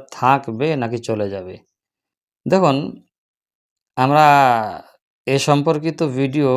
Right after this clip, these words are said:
আমাদের চ্যানেলে প্রথমে আপলোড করে দিয়েছি। তারপরেও যখন প্রশ্নকারী ভাই প্রশ্ন করেছেন, সেজন্য একটা ভিডিও বানানো দরকার ছিল। তাই আজকের ভিডিওটা বানালাম যে, রোজা অবস্থায়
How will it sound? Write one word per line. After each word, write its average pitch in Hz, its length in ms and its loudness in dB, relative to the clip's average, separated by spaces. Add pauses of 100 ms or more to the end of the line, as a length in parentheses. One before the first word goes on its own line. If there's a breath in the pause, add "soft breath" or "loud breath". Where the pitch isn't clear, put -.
(960)
আমাদের 139 360 2
চ্যানেলে 175 360 -4
প্রথমে 156 500 -4
আপলোড 131 320 -2
করে 131 260 -2
দিয়েছি। 120 340 -6
তারপরেও 120 440 -2
যখন 131 240 -6
প্রশ্নকারী 131 580 -4
ভাই 151 180 -2
প্রশ্ন - 280 -10 (160)
করেছেন, 139 600 -2 (640 soft breath)
সেজন্য 196 280 -2
একটা 170 240 -6 (140)
ভিডিও 135 400 -2
বানানো 120 380 -2
দরকার 113 400 -4
ছিল। - 240 -12 (200)
তাই 151 220 6 (140)
আজকের 127 360 -4
ভিডিওটা 120 400 -2
বানালাম 117 420 -2
যে, 123 140 -2
রোজা 131 440 0
অবস্থায় 127 720 0